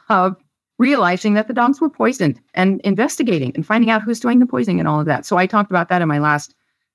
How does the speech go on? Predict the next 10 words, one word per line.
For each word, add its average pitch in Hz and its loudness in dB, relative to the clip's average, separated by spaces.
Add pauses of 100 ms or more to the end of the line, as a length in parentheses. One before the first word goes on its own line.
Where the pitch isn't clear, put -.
Q 196 0
and 180 0
A, 233 2
but 156 0 (320)
anyway, 214 2
I 175 0
do 208 -2
that 190 0
every 196 0
week. 190 -2